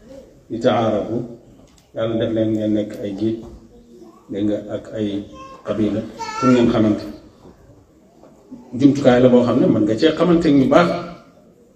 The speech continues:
ñu bari ci lañ xamante ñi xam, ñu bari ci lañ amee sax école yi nga xam ne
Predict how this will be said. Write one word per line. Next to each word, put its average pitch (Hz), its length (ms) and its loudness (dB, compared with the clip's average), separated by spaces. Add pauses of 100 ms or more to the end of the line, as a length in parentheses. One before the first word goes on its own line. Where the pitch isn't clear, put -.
(160)
ñu 113 100 2
bari 175 260 10 (1700)
ci - 100 2
lañ 151 160 8
xamante 127 420 6
ñi 117 200 4
xam, 123 180 2 (920)
ñu 135 100 4
bari 151 240 8
ci 143 80 2
lañ 135 160 6
amee 123 260 4
sax 131 160 -2 (100)
école 127 320 4
yi 120 80 2
nga 120 100 0
xam 123 180 -2
ne 113 100 2